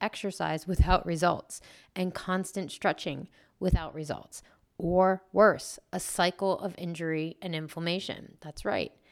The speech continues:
These, there are cases where stretching can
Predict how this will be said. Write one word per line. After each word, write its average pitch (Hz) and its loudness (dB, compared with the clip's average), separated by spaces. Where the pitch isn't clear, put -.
These, 175 0
there 180 2
are 214 6
cases 226 4
where 170 2
stretching 175 -8
can 180 -2